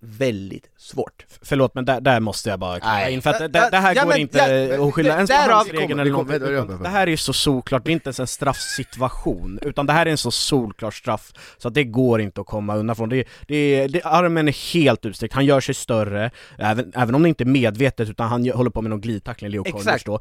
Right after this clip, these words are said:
Speaker 1: Han
Speaker 2: Men
Speaker 1: är i en glid-, jag säger inte att, jag säger inte att den inte ska vara en straff, det är absolut inte det jag säger. Jag försöker bara försöka hitta
Speaker 2: Ja.
Speaker 1: anledningar
Speaker 2: Ja.
Speaker 1: till att det inte blir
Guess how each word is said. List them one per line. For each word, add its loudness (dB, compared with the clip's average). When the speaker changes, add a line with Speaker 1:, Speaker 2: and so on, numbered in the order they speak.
Speaker 1:
Han 2
Speaker 2:
Men 0
Speaker 1:
är 2
i 4
en 2
glid-, 0
jag 4
säger 2
inte 2
att, -4
jag 0
säger 4
inte 0
att -2
den 0
inte 0
ska -4
vara 2
en 0
straff, 0
det -2
är 2
absolut -2
inte -4
det 4
jag 4
säger. -2
Jag -10
försöker -4
bara 6
försöka -2
hitta -2
Speaker 2:
Ja. 0
Speaker 1:
anledningar 2
Speaker 2:
Ja. -2
Speaker 1:
till -4
att 0
det -4
inte -2
blir -4